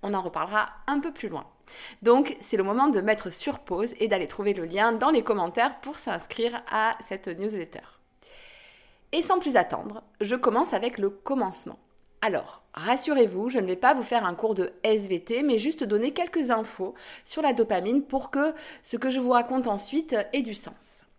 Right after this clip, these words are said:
D'ailleurs, j'ai appelé ma première partie, euh, Introduction à la dopamine. C'est un petit peu scolaire, hein, <laughs> mais, euh, vous allez voir, je vais être, euh, relativement concise. Alors, la dopamine,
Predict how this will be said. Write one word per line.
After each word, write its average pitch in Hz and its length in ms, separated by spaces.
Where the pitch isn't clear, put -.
D'ailleurs, 277 240
j'ai 269 100
appelé 233 240
ma 202 140
première 381 460
partie, 262 640
euh, 202 180
Introduction 330 720
à 285 40
la 233 80
dopamine. 214 420
C'est - 120
un 170 60
petit 240 140
peu 311 140
scolaire, 247 560
hein, 208 180
<laughs> - 200
mais, 240 360
euh, 175 200
vous 240 200
allez 226 160
voir, 226 340
je 202 140
vais 202 140
être, 233 260
euh, 180 240
relativement 196 520
concise. 151 460
Alors, 190 220
la 202 100
dopamine, 254 640